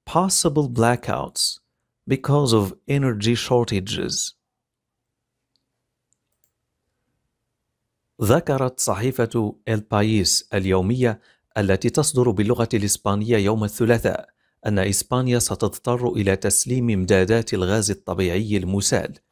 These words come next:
عن طريق السفن، الأمر الذي قد يكون مكلفًا لأن الدول الأخرى تتنافس على نفس الإمدادات بسبب النقص العالمي في مصدر الطاقة.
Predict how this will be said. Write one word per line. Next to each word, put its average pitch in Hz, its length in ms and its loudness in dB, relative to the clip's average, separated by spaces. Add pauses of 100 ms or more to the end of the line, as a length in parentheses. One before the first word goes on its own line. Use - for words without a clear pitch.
(280)
عن 92 180 -2
طريق 107 360 0
السفن، - 520 -4 (600)
الأمر 160 400 2
الذي 120 260 2
قد 95 260 -4
يكون 110 420 0
مكلفًا 101 680 -4 (340)
لأن 107 280 0
الدول 92 400 2
الأخرى 110 460 -2
تتنافس 117 640 -2
على 98 240 0
نفس 127 260 -2
الإمدادات 104 760 0
بسبب 110 380 -2
النقص 101 380 -4
العالمي 92 540 0
في 104 180 -2
مصدر 98 340 -2
الطاقة. - 640 -8